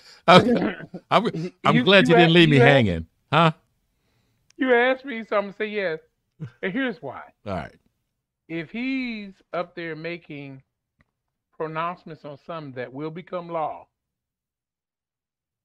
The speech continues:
Speaker 2: and she's sitting up here actively, uh,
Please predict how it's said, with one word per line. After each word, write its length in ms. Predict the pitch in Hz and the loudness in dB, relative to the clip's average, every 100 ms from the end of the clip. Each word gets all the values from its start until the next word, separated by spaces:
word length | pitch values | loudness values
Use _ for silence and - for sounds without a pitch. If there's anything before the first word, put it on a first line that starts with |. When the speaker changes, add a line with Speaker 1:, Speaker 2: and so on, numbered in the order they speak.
| _ _ 139 | _ _ -18
Speaker 2:
and 120 | 127 - | -18 -14
she's 260 | 240 294 269 - | -10 -10 -10 -10
sitting 220 | 208 185 | -8 -8
up 160 | 156 | -10
here 460 | 160 147 131 127 151 _ _ _ _ _ _ _ _ _ _ _ _ _ _ _ _ _ 135 | -12 -14 -12 -14 -18 _ _ _ _ _ _ _ _ _ _ _ _ _ _ _ _ _ -4
actively, 880 | 160 185 226 202 185 175 151 147 165 _ _ _ _ _ _ _ _ _ _ _ _ _ _ _ _ _ _ _ _ _ _ _ _ _ _ _ _ _ - | -4 -4 -12 -14 -12 -14 -12 -14 -18 _ _ _ _ _ _ _ _ _ _ _ _ _ _ _ _ _ _ _ _ _ _ _ _ _ _ _ _ _ -12
uh, 680 | 143 135 127 123 123 120 | -8 -6 -6 -8 -12 -16